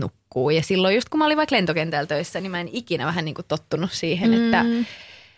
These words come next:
Speaker 1: no mäkin toki siis tein niin silleen, kun mä tein niinku, että mä sain itse vähän niinku päättää, että
Speaker 2: Joo.
Speaker 1: minkä verran mä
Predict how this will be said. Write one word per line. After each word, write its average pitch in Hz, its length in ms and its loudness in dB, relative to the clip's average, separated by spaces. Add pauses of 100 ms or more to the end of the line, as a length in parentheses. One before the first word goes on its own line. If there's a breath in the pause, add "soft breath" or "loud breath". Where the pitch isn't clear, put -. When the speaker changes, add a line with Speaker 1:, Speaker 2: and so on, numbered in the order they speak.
(300 loud breath)
Speaker 1:
no 165 80 6
mäkin 147 260 0
toki 151 260 -2
siis 151 220 -4
tein 160 260 0
niin 165 200 -2
silleen, - 460 -2 (600 loud breath)
kun - 60 -6
mä 139 100 -4
tein 170 220 -2
niinku, 165 400 -2 (200)
että 180 200 -10
mä 156 60 2
sain 147 160 2
itse 165 140 0
vähän 175 120 2
niinku 202 140 2
päättää, 151 400 0
että 196 140 6
Speaker 2:
Joo. 190 80 6
Speaker 1:
minkä 180 140 4
verran 214 180 4
mä 247 120 4